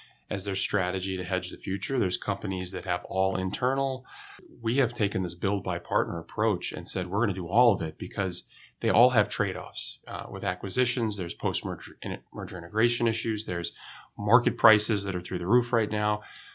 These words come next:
When you try to build everything that's already trying to be built in Silicon Valley, you have to compete with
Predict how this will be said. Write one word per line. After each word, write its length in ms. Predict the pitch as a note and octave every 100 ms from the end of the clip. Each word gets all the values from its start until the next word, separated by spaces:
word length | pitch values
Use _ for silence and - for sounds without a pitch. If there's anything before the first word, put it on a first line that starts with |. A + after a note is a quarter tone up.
| -
When 160 | G2+
you 100 | F#2
try 180 | F#2+ G#2
to 100 | F2+
build 440 | E2+ A2 G#2 A2+ G#2
everything 540 | G2+ A2+ A#2 A2+ A#2
that's 180 | G#2 F2+
already 280 | G2 G2+ G2+
trying 240 | - G2
to 60 | F#2+
be 80 | F#2
built 260 | G2 G2+
in 160 | - F#2
Silicon 340 | - F#2+ G2
Valley, 320 | F#2+ F#2 B2+
you 80 | A2+
have 140 | G2+ -
to 80 |
compete 400 | G#2 - G2 F#2+
with 280 | G2+ F#2+ -